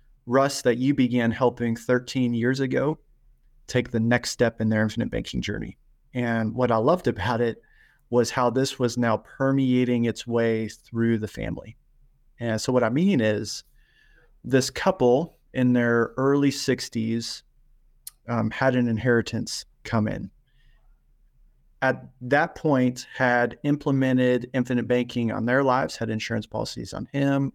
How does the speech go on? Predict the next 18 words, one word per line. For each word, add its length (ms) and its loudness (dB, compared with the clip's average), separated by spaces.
on 220 -4
her, 460 0
and 160 0
had 260 0
lent 380 2
money 500 2
to 400 -2
their 180 2
son 540 -2
to 640 0
help 320 -2
him 340 0
start 640 0
and 340 -2
begin 340 0
operating 720 0
a 80 -6
business, 600 -6